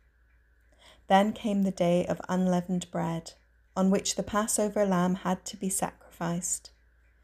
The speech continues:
So Jesus sent Peter and John, saying,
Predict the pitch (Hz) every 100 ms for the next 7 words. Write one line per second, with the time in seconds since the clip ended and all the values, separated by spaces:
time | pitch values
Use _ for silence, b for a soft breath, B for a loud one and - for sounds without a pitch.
0 | B B B - 202 190 226 214 202 -
1 | - 202 175 - - 208 - 175 175 -
2 | 214 190 170 170 - 180 180 175 175